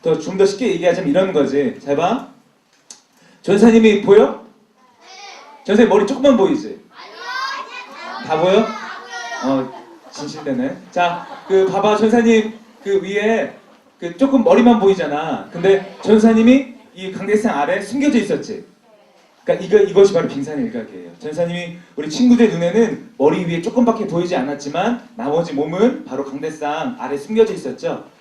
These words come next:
이것이 바로 빙산의 일각입니다. 세상에는 보이는 것들과 보이지 않는 것들이 있습니다. 보이는 것들은 뭐냐면 우리 눈으로 볼 수 있는 거예요.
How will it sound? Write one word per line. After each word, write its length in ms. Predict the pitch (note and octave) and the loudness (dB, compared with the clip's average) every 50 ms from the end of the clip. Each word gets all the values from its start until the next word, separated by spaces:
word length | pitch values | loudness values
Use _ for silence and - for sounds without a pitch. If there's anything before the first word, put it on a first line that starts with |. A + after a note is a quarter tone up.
| _ _ - | _ _ -14
이것이 280 | A#2+ C3+ D3 C#3 - | -4 -2 -2 -2 -2
바로 480 | - B2+ B2+ D#3+ F#3 A3 A3+ - - - - - - | -4 0 2 4 4 4 4 0 -4 -14 -18 -10 -8
빙산의 540 | C3+ C#3+ C#3 - D#3 C#3+ D#3 E3 E3+ D3 B2+ | -8 -6 -6 -8 -8 -8 -6 -4 -4 -4 -4
일각입니다. 920 | C3 C3 B2+ C#3+ C#3 - A#2+ A2 A2 G#2+ G2 G2+ G2 G2 G2 F#2+ F#2+ F#2+ - _ _ - - - - - - - _ | -4 -4 -4 -4 -4 -4 -6 -8 -8 -10 -12 -12 -14 -14 -14 -16 -18 -18 -20 _ _ -20 -20 -20 -20 -20 -20 -20 _
세상에는 840 | - F#3+ G3 A3+ A3+ G#3+ G#3+ G#3 G3+ G3+ G#3+ A3 - - - - - - _ _ _ _ _ - | -10 -4 0 2 2 2 2 0 2 2 2 2 2 0 -6 -8 -14 -20 _ _ _ _ _ -6
보이는 400 | - F3+ G3+ A3 G#3+ A#3 A#3 G#3+ | 0 4 6 6 8 8 6 6
것들과 440 | G#3 F#3+ - F3+ E3+ E3+ F3 E3+ - | 6 2 2 0 0 0 0 0 0
보이지 280 | E3 E3+ E3+ E3+ E3+ | 0 -2 -2 -2 -4
않는 240 | - - D3 E3+ E3+ | -4 -6 -6 -6 -4
것들이 260 | E3 D#3+ - C#3 C#3 | -4 -4 -4 -4 -6
있습니다. 420 | B2 A#2+ - A#2 A2 G2+ G2 G2 F2+ - - - - | -6 -6 -6 -8 -10 -10 -10 -14 -16 -16 -18 -12 -8
보이는 220 | D3+ E3+ G3 G#3+ G3+ | -6 -4 -2 2 2
것들은 300 | G3 - - G3+ - - | 2 2 2 -2 -2 0
뭐냐면 520 | C#4 C#3 C#3 C#3+ - G3+ A3 - A#3+ - - - - | 0 0 0 -2 -2 -2 -2 -2 -2 -6 -10 -12 -8
우리 220 | C4 C#4+ G3+ F#3+ F3+ | -4 -2 -2 -2 -2
눈으로 220 | G#3+ G#3 G#3+ - | 0 0 0 2
볼 160 | - A3 G#3+ | 4 2 2
수 100 | G#3+ A3 | 4 2
있는 240 | A3 G3 F#3+ F#3 - | 0 0 0 -4 -2
거예요. 300 | - A#3 G#3+ G3+ G3 | -2 -4 -4 -6 -10